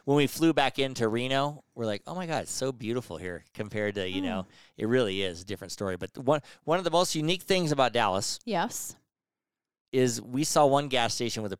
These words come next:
Speaker 1: gas price of
Speaker 2: Oh,
Speaker 1: two ninety-nine
Speaker 2: yes.
Speaker 1: and a couple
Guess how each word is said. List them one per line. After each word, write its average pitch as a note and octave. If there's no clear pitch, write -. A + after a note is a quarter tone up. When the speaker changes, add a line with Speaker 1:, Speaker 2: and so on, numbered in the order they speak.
Speaker 1:
gas A#2+
price A2
of G2+
Speaker 2:
Oh, -
Speaker 1:
two F3+
ninety-nine B2+
Speaker 2:
yes. -
Speaker 1:
and A#2+
a A2
couple D3